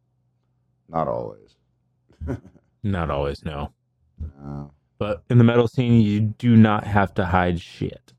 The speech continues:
Speaker 2: That's for sure. Nobody gives a fuck.
Speaker 1: Nah, people
Speaker 2: Like,
Speaker 1: still hide shit, though.
Speaker 2: they do, but you don't have to.
Speaker 1: No.
Speaker 2: <laughs>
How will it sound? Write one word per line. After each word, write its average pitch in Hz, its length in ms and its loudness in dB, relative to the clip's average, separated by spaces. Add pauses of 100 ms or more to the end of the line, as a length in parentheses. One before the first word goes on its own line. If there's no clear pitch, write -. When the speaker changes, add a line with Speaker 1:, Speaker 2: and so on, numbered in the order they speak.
(120)
Speaker 2:
That's 95 200 -4
for 90 140 -4
sure. 78 340 -4 (220)
Nobody 107 260 2
gives 92 180 -2
a 90 80 -4
fuck. - 400 -12 (460)
Speaker 1:
Nah, 110 580 -2 (160)
people 107 220 -8
Speaker 2:
Like, 76 180 -14
Speaker 1:
still 64 240 -14
hide 50 140 -16 (220)
shit, - 120 -20 (140)
though. 50 160 -20 (360)
Speaker 2:
they 113 120 -6
do, 131 500 4
but 110 80 0
you 110 60 0
don't 120 140 2
have 120 220 2
to. 73 300 -4 (680)
Speaker 1:
No. - 280 -8
Speaker 2:
<laughs> - 580 -2